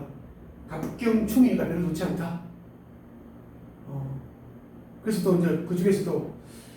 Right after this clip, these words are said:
제가 설명드리면은, 뭐, 내가, 내가 배운 게 아니니까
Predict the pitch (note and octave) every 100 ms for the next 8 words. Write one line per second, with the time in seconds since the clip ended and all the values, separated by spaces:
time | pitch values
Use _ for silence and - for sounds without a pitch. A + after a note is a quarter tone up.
0 | - - F#3 F3 F3+ G3+ F3+ F3 F3 F3+
1 | G3 - - - - - - - - -
2 | - - - - D#2 D#2 D#2 - - -
3 | - - - E3+ F3+ F3 F3 F3+ F3+ F3
4 | - E3+ F3 F#3+ F#3+ F#3+